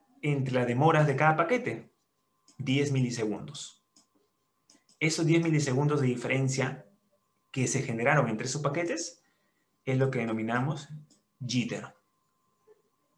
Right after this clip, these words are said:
Quiere decir entonces que el jitter es la variación en la demora de los paquetes que se recibe en un determinado flujo.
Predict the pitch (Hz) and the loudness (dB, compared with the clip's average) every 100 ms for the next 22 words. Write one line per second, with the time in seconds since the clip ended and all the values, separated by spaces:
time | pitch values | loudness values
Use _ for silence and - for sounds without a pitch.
0 | _ _ _ _ _ _ 196 190 156 165 | _ _ _ _ _ _ 4 6 6 6
1 | 156 165 170 165 156 135 143 160 143 143 | 4 4 0 -2 0 0 4 4 6 4
2 | - 143 143 147 139 131 127 123 123 123 | 2 2 2 2 4 4 4 4 2 0
3 | - 185 190 - 104 135 127 120 120 165 | -2 0 0 -2 -6 -2 0 0 0 0
4 | 185 - - 127 127 120 123 147 147 151 | 0 -4 -8 -2 0 0 -2 -2 -2 -2
5 | 139 131 131 113 - 123 98 98 - _ | -2 -4 -4 -4 -2 0 -2 -6 -18 _
6 | _ _ _ _ _ _ 165 170 165 170 | _ _ _ _ _ _ 0 2 4 4
7 | 151 131 123 117 117 113 120 107 - - | 4 2 0 0 0 0 -4 -6 -8 -18